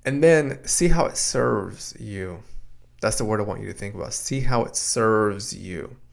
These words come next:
How does it support you? How does it ease some sort of pain? And it may not lead to it right away.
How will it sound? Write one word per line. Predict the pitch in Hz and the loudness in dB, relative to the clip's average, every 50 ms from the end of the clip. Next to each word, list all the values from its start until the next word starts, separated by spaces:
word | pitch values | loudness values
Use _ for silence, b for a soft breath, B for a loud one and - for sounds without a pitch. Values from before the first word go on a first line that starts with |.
| b b b b b b b b | b b b b b b b b
How | - 117 113 | -2 2 2
does | 123 123 120 | 2 2 2
it | 123 | 0
support | - - 113 - - - - - - 113 107 - 113 | -4 -6 -8 -8 -6 -6 -6 -2 0 2 2 2 0
you? | 110 - 98 | -4 -4 -2
How | 113 131 | 0 0
does | 147 143 | 0 0
it | 135 - - - | -2 -4 -4 -6
ease | 123 123 127 120 113 107 98 92 - - - | -6 -4 -4 -4 -4 -4 -6 -6 -8 -10 -10
some | - - - 92 | -10 -10 -10 -10
sort | - - - - | -10 -8 -8 -8
of | - - | -6 -6
pain? | - - - - - - - - - - B B B B B B B B B | -8 -8 -8 -10 -14 -18 -20 -20 -20 -20 B B B B B B B B B
And | - 135 | -2 0
it | 143 | 2
may | 175 208 220 | 4 4 4
not | 220 196 - 117 | 4 2 2 2
lead | 123 156 175 - - | 2 0 0 0 0
to | 123 | -2
it | 101 95 | -2 -2
right | 95 98 101 110 107 | -2 -2 0 0 0
away. | 95 92 101 65 57 - - - | 0 0 -2 -2 -4 -6 -10 -14